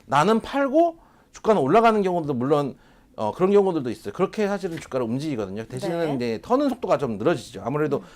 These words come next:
Speaker 1: 하방으로 털면은 좀 빠르게 털 수 있는데
Speaker 2: 네.
Speaker 1: 내가 먹어가면서 털었다가 어느 정도 수급이 붙으면 다시 또 그 밑에 있는 호가창에 던지고 다시 또 올리고 이렇게 되기 때문에
Speaker 2: 그쵸.
Speaker 1: 속도는 좀 더딜지 몰라도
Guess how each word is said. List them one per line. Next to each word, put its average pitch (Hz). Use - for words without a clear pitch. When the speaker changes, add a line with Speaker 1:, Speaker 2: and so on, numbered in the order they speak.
Speaker 1:
하방으로 247
털면은 180
좀 160
빠르게 220
털 214
수 -
있는데 110
Speaker 2:
네. 170
Speaker 1:
내가 165
먹어가면서 208
털었다가 202
어느 190
정도 202
수급이 233
붙으면 170
다시 147
또 175
그 151
밑에 135
있는 165
호가창에 185
던지고 139
다시 -
또 175
올리고 127
이렇게 117
되기 143
때문에 120
Speaker 2:
그쵸. 156
Speaker 1:
속도는 254
좀 202
더딜지 131
몰라도 104